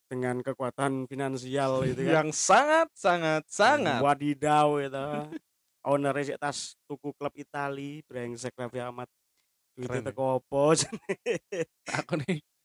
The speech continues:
Speaker 2: wong jos banget kok, Kak.
Speaker 1: Lah, iku akhirnya dadi, eh, piye ya, maksudku? Aku wis gak mempercayai kata-kata, kan sering ono kata-kata nih supporter-supporter itu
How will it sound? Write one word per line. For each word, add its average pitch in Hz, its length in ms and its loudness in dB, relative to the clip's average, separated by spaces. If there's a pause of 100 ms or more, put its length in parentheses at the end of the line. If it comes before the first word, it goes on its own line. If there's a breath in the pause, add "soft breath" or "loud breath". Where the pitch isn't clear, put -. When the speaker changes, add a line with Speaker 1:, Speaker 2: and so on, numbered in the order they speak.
(640)
Speaker 2:
wong 123 220 -8
jos - 260 -10 (200)
banget 120 280 -12
kok, - 100 -12
Kak. 117 160 -20 (640)
Speaker 1:
Lah, 143 120 -2
iku 123 220 -6
akhirnya 190 360 -6
dadi, 135 340 -8 (580)
eh, - 280 -18 (360)
piye - 320 -8
ya, 104 160 -16
maksudku? - 460 -20 (2750)
Aku 190 240 -2
wis - 80 -6
gak 131 160 -2
mempercayai 143 800 0
kata-kata, 123 800 -6
kan 139 240 -6
sering 135 320 -2
ono 127 320 -2
kata-kata 117 500 -12
nih 113 300 -10
supporter-supporter 110 840 -12
itu 117 180 -14